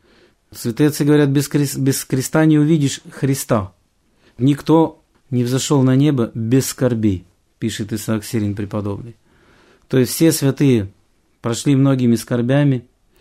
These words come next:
То есть, иными словами, они несли вот те скорби, которые падали на них. То есть вначале это начинается с, с того, что, э, не идёшь на поводу какой-то своей страсти,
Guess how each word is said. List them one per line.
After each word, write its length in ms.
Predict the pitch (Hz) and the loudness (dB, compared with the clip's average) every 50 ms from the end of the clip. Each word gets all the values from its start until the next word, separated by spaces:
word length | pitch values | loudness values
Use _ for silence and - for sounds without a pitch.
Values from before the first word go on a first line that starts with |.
| _ _ _ _ _ _ | _ _ _ _ _ _
То 120 | - 175 | -2 -2
есть, 140 | 180 175 - | -2 0 2
иными 240 | 175 175 175 165 156 | 2 4 4 4 2
словами, 500 | 143 - 160 160 175 180 165 139 117 - _ _ _ _ - _ _ _ _ _ _ _ _ | 2 0 2 2 4 2 2 0 -2 -6 _ _ _ _ -20 _ _ _ _ _ _ _ _
они 680 | - 139 135 139 143 147 143 143 139 135 123 117 - _ _ _ _ _ _ _ _ _ - 139 | -2 0 2 4 4 4 4 4 4 2 0 -2 -6 _ _ _ _ _ _ _ _ _ -4 -2
несли 400 | 135 143 139 - 170 175 165 139 | 0 0 0 0 2 2 4 4
вот 220 | 131 127 123 - | 4 2 0 0
те 180 | 151 147 131 - | 2 2 2 2
скорби, 440 | - - 175 185 196 180 147 135 | 0 -2 2 2 2 2 2 0
которые 460 | - - 135 - - 147 135 131 127 113 | 0 0 -2 -2 0 0 2 2 2 2
падали 460 | - 156 151 147 127 127 123 120 120 | 0 0 0 2 2 0 0 0 0
на 160 | 120 131 131 | 0 2 2
них. 320 | 143 170 202 202 - - _ _ _ _ _ - _ _ _ _ _ _ | 2 2 2 0 -2 -8 _ _ _ _ _ -20 _ _ _ _ _ _
То 40 | - | -16
есть 120 | 117 107 123 | -12 -4 0
вначале 460 | 127 143 143 - - 170 160 147 131 | 0 0 2 2 2 2 4 2 2
это 160 | 113 131 131 | 2 0 -2
начинается 540 | 131 123 - - 143 143 131 113 - - 120 | -2 -2 0 0 2 2 2 0 -2 -6 -8
с, 180 | - - - _ | -10 -10 -14 _
с 160 | - - - | -12 -12 -6
того, 280 | - 139 127 131 160 170 | -4 -2 0 2 2 0
что, 440 | 165 - - 127 120 107 95 98 _ _ _ _ _ _ _ _ _ _ _ _ _ _ _ _ _ _ _ _ _ _ _ _ _ - | 0 -2 -4 -4 -4 -4 -4 -8 _ _ _ _ _ _ _ _ _ _ _ _ _ _ _ _ _ _ _ _ _ _ _ _ _ -10
э, 520 | 127 113 113 113 113 110 110 107 104 101 - - _ _ _ - | -8 -6 -4 -2 -2 0 0 -2 -2 -4 -8 -12 _ _ _ -10
не 240 | 135 120 131 143 147 | -4 0 2 2 4
идёшь 260 | 143 170 160 143 - | 4 2 2 2 0
на 100 | 131 110 | -4 -4
поводу 360 | - 123 123 131 127 131 120 | -2 0 0 0 2 0 0
какой-то 420 | - 123 113 - 131 117 - 113 101 | 0 -2 -4 -2 -4 -4 -4 -6 -10
своей 220 | - - 123 117 | -6 -6 -6 -6
страсти, 540 | - - 151 170 170 170 170 - 120 107 | -4 -2 0 0 0 0 -2 -8 -14 -16